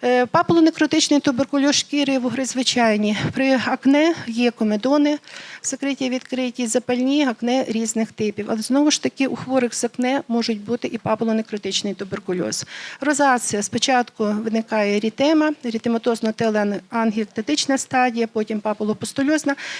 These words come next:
і локалізація переважно центрофасіальна, е, ділянки. Сифіліди акнеформні,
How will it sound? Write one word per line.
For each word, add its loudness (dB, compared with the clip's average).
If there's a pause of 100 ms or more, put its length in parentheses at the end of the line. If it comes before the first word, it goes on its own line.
і 2
локалізація 2
переважно 0
центрофасіальна, 0 (500)
е, -2
ділянки. -4 (500)
Сифіліди 2
акнеформні, 4